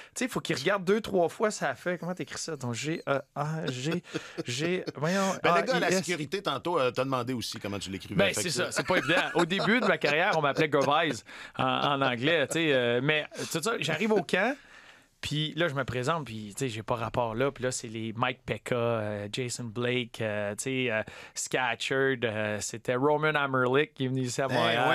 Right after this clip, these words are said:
Speaker 2: ouais.
Speaker 1: Adrian Aucoin, Garth Snow, tu sais. Moi, là, je suis épaté, mais j'ai eu un hostifi de camp.
Speaker 2: <laughs>
Speaker 1: Ça a bien été.
Speaker 2: Ok.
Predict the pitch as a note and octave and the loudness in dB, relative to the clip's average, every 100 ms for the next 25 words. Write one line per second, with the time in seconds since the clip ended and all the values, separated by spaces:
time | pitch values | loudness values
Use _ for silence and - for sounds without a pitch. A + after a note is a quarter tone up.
0 | B2+ C3+ C3 D#3 D3+ B2+ - C#3 D3 C3+ | 4 2 2 2 2 0 2 2 2 2
1 | D3 D3+ C3 - C#3 D3 D3 G3 D#3 - | 4 4 0 -2 0 2 2 -2 -4 -10
2 | - - - - - _ D#3+ D#3+ B2+ A#2 | -18 -20 -20 -20 -20 _ 0 2 0 -4
3 | - - C#3 - D3+ - G#2 D3+ D#3+ - | -6 -6 -8 -4 -2 -2 -4 -4 -4 -8
4 | - - B2 A#2+ B2 C#3+ F#3 C3+ A2 A#2 | -20 -4 -2 0 -2 0 0 -2 -4 -4
5 | D3+ D3+ - - - B2+ - E3 C#3+ F#2+ | -4 -4 -8 -12 -10 -10 -8 -6 -4 -6
6 | - A#2 A2+ - - - - A2+ A2+ G#2+ | -4 -4 -4 -6 -12 -6 -2 -2 -2 2
7 | D3+ F#3 E3 A#2 - D3+ G#3 G#2 | 2 2 0 -2 0 0 0 -2